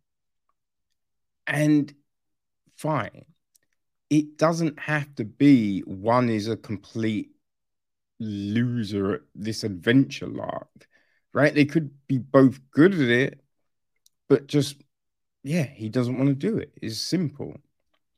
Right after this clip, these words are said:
right? Or there's just other things,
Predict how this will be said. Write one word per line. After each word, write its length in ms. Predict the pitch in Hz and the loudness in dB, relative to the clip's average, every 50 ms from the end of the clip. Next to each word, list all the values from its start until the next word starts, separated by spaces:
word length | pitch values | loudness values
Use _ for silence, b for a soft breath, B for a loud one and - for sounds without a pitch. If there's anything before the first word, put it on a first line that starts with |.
| _ _ _ - | _ _ _ 0
right? 280 | - 151 170 175 - - | 2 2 2 2 0 2
Or 400 | - 202 254 277 240 196 190 190 185 b b b b | 6 8 10 10 10 10 8 6 2 b b b b
there's 160 | 170 190 185 | 2 2 2
just 200 | - 208 190 - - | 0 -4 -4 -4 -2
other 240 | - 226 220 233 208 | -4 -2 0 -2 -2
things, 720 | - - 247 269 262 196 117 90 78 - - - - - | 0 4 6 6 6 6 4 0 -4 -10 -16 -16 -18 -18